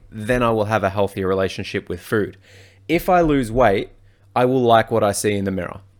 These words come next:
If I lose weight, I'll be able to get upstairs with confidence. I'll be fitter. I'll be healthy." And all of these things they say, "I'll be happy when insert arbitrary number on the scale."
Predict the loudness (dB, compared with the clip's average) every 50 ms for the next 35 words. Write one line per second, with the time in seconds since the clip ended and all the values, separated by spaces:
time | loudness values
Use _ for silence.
0 | -20 -8 -6 -6 0 2 2 2 4 2 0 0 2 2 2 2 2 0 -2 -2
1 | 0 0 2 0 0 0 -2 -2 0 0 0 0 -4 -6 -6 0 2 2 2 0
2 | -2 -6 -8 -8 -6 -6 -6 -6 -6 -8 -12 -10 -10 -10 -10 -6 -4 -4 -2 -2
3 | -4 -6 -6 -8 -4 -4 -4 -4 -4 -8 -10 -10 -8 -6 -4 -4 -2 -4 -6 -4
4 | -2 -2 -2 -2 -4 -6 -4 -4 -6 -6 -4 0 2 2 4 2 2 0 0 0
5 | 0 0 0 -4 -6 -4 -4 -4 -4 -4 -6 -2 0 0 0 0 0 0 2 2
6 | 2 2 2 -2 -6 -8 -12 _ -20 -20 -20 -20 -20 _ _ _ 2 2 2 2
7 | 0 -2 -2 -2 -4 -4 -4 -2 -4 -6 -6 -8 -10 -18 _ _ -18 -12 -8 -2
8 | 0 2 2 2 2 0 -2 -6 -6 -10 _ _ _ _ _ _ _ _ _ _
9 | -4 -2 -2 -2 -2 -2 -2 -2 0 0 -2 -4 -6 -10 _ -2 0 0 0 0
10 | -2 -6 -2 0 2 2 4 2 2 0 -2 -2 0 0 0 0 -2 -2 -6 -6
11 | -2 -2 -2 -2 -2 -6 -10